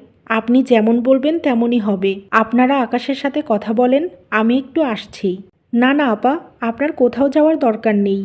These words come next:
আমরা শুধু এসেছি আপনাদের সাথে দেখা করার জন্য। আবার অন্য কোনো দিন আসলে তখন না হয় আপ্যায়ন করবেন। এখন আমাদের সাথে কথা বলেন, কেমন? কথা তো আপনাদের সাথে বলবই,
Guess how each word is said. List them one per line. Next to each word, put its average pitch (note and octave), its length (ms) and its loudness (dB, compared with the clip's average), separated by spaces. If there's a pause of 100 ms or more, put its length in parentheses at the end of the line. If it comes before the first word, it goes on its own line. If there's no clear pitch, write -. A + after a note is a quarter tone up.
(140)
আমরা A3+ 300 2
শুধু D4+ 260 -2
এসেছি D4 460 -2
আপনাদের B3 520 -2
সাথে D#4+ 180 -2
দেখা A#3+ 280 -2
করার G3+ 320 -2
জন্য। G3 260 -2 (200)
আবার A#3 340 2
অন্য A3+ 260 2
কোনো C#4+ 260 -2
দিন D#4 160 -2
আসলে C#4 400 -4 (300)
তখন A3+ 340 0
না C4 160 0
হয় F#4 300 -2
আপ্যায়ন A3 400 0
করবেন। G3 420 -4 (160)
এখন A#3+ 340 -4
আমাদের A3+ 340 0
সাথে C#4 320 -4
কথা B3 300 -2
বলেন, G3+ 360 -2
কেমন? A#3 460 -2 (640)
কথা G#3+ 300 2
তো D4+ 120 0
আপনাদের B3+ 480 0
সাথে D4 300 -2
বলবই, A3+ 520 2